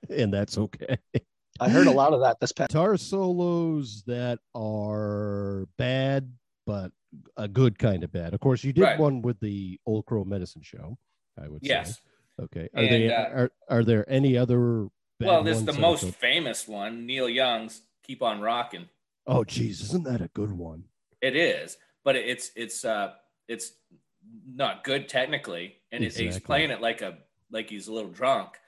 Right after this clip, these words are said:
Speaker 1: Right.
Speaker 3: But it fits the song so well, and it's so cool.
Speaker 1: Yeah.
Speaker 3: It's really, that's, I think that's, for me, that's the best, you know,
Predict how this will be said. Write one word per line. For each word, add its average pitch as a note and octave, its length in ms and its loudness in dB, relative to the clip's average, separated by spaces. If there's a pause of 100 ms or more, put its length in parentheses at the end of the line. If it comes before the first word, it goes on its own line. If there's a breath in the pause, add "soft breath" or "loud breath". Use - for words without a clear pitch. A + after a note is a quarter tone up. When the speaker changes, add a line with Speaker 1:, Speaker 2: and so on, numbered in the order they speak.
(360)
Speaker 1:
Right. A#2 300 -6
Speaker 3:
But F2 100 -4
it A2 120 -4
fits - 340 -4
the G#2+ 100 -10
song C3 380 -2
so G2 200 -8
well, A2+ 300 -2
and F#2+ 100 -10
it's - 120 -14 (260)
so A2+ 140 -8 (120)
cool. G#2 560 -10 (400)
Speaker 1:
Yeah. F#2+ 120 -2
Speaker 3:
It's - 160 -10 (460)
really, G2 800 -12 (300)
that's, G#2+ 260 -6 (120)
I A2+ 100 -2
think A#2 240 -6
that's, B2+ 280 0 (460)
for A#2+ 100 -8
me, B2 300 -2
that's A2+ 280 -4
the G2+ 120 -14 (240)
best, G#2 480 -4 (1040)
you G#2 100 -14
know, F2+ 140 -12